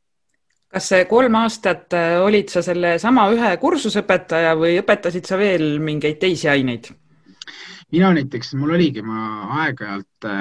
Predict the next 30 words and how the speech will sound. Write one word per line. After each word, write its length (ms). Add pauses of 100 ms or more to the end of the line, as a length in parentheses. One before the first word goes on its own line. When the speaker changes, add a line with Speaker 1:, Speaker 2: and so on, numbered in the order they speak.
Speaker 2:
andsin 420
meedia 460
mõjutamise 580
kursust, 560
mis 160
on 140
eesti 320
keele 260
üks 300
nagu 720
selle 260
nii-öelda 380
selle 260
komplekti 640
üks 180
alakursus. 760 (580)
Ja 160
lisaks 400
siis 140
mul 320
oligi 260
nagu 380
valikainetena 960 (100)
siis, 400
äh, 320
paar 320
korda 380
aastas 320
oli, 420
äh, 560